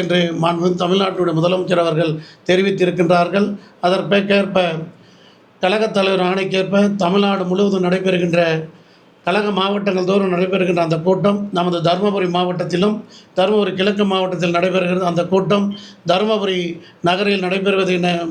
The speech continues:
முடிவு செய்திருக்கின்றோம். அதேபோல் அந்த கூட்டத்தில் முப்பெரும் விழாவில்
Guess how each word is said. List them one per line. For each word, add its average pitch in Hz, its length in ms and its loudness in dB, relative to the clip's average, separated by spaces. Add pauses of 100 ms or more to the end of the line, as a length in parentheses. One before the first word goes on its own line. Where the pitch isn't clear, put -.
(140)
முடிவு 185 280 2
செய்திருக்கின்றோம். 175 680 0 (420)
அதேபோல் 196 460 2
அந்த 170 120 -2 (100)
கூட்டத்தில் 220 540 2 (1300)
முப்பெரும் 233 440 2
விழாவில் 208 460 0